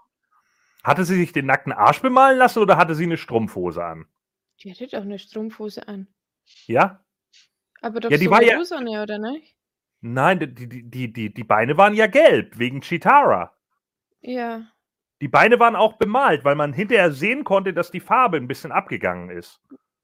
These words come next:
Speaker 2: Um Gottes Willen.
Speaker 1: Ja, und zwischenzeitlich
Speaker 2: Ich
Speaker 1: sah es
Speaker 2: müsste
Speaker 1: wirklich so aus.
Speaker 2: nachgucken.
Speaker 1: Ja, guck mal nach, du kannst es vielleicht besser beurteilen als ich. Also weiß ich nicht, aber da habe ich echt gedacht, so, Alter, die hat doch jetzt, die, die hat doch hier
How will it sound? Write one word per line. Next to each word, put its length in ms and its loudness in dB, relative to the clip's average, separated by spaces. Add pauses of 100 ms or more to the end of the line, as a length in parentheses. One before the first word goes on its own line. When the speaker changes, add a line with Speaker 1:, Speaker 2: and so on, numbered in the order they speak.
(200)
Speaker 2:
Um 180 -14 (200)
Gottes 640 -16 (100)
Willen. 400 -14 (720)
Speaker 1:
Ja, 160 2
und 120 -4
zwischenzeitlich 640 -4
Speaker 2:
Ich 40 -14
Speaker 1:
sah 140 4
es 80 0
Speaker 2:
müsste 120 -10
Speaker 1:
wirklich 220 -6
so 60 -2
aus. 20 -4
Speaker 2:
nachgucken. 600 -4 (440)
Speaker 1:
Ja, 180 0
guck 240 -6
mal 100 -2
nach, 260 -2
du 100 -18
kannst 200 -12
es 80 -16
vielleicht 220 -10
besser 220 -8
beurteilen 600 -10
als 220 -16
ich. 220 -20 (420)
Also 260 -6
weiß 240 -4
ich 80 -20
nicht, 200 -16
aber 100 -8
da 80 -12
habe 80 -14
ich 80 -14
echt 180 -12
gedacht, 300 -4
so, 100 -6
Alter, 300 -8
die 100 -14
hat 120 -14
doch 100 -12
jetzt, 340 -18
die, 100 -14
die 140 -18
hat 100 -18
doch 80 -20
hier 200 -18